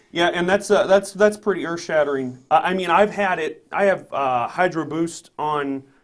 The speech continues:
uh, my factory one ton, okay, and, uh, I was, you know, I was trying to <laughs> explain, trying to explain to my wife. I was like, "Look," I said, "if you start to notice any,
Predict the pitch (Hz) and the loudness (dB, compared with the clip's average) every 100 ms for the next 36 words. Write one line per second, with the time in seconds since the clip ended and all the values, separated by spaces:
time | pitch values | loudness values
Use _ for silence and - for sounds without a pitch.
0 | _ - 127 117 110 123 135 147 147 135 | _ -6 -2 0 -2 -2 -4 -4 -8 -10
1 | 156 139 139 127 131 160 - 107 82 _ | -8 -6 -6 -10 -8 -10 -8 -14 -14 _
2 | _ _ _ _ _ _ 113 120 120 120 | _ _ _ _ _ _ -14 -10 -10 -12
3 | _ _ _ _ - 160 156 160 156 151 | _ _ _ _ -8 -4 -2 -2 -4 -6
4 | 147 135 - _ - 135 127 160 185 170 | -10 -14 -18 _ -2 2 4 2 0 -4
5 | - 170 156 139 139 156 143 139 - - | -10 -8 -2 -2 -2 -4 -4 -4 -12 -20
6 | _ 175 - - - - 208 180 - 214 | _ -12 -12 -20 -14 0 0 0 -2 -2
7 | 185 165 156 165 190 175 160 143 127 120 | -2 -2 -2 2 0 2 2 2 0 -4
8 | 123 143 147 - - 117 - 127 120 151 | 0 2 2 0 -8 -8 -4 -4 -4 -10
9 | - 180 175 156 170 143 139 160 151 135 | -6 -6 -6 -6 -6 -6 -8 -10 -8 -8
10 | 127 | -8